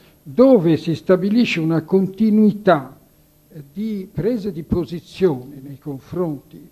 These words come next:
del patrimonio culturale italiano che risale addirittura al ministro Gianni De Michelis, passa attraverso Veltroni e la Melandri e arriva oggi alle prese di posizione di Tremonti. Questo è un capitolo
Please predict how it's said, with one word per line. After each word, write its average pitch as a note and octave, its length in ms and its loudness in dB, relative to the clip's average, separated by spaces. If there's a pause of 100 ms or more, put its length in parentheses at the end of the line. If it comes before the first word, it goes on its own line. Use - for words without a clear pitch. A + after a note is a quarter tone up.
del C#3 340 -20
patrimonio D#3+ 600 -14
culturale F3 500 -14
italiano A#3 520 -6
che F3+ 120 -6
risale F3+ 400 -2
addirittura A3+ 880 2
al D#3+ 80 2
ministro E3 500 -2
Gianni D3+ 360 0
De C3 100 -4
Michelis, C3+ 680 -6 (460)
passa G3 380 0
attraverso D#3 500 -14
Veltroni D3 760 -12 (360)
e D#3+ 120 -10
la F3+ 100 -6
Melandri D3 720 -10
e A3+ 140 -6
arriva C#3 520 -8
oggi - 340 -20 (220)
alle D3+ 200 -16
prese C#3+ 340 -6
di D#3+ 100 -20
posizione D3 680 -14
di C3 160 -12
Tremonti. - 640 -14
Questo F#3+ 340 -4
è F3+ 120 -4
un E3 120 -4
capitolo C#3+ 560 -12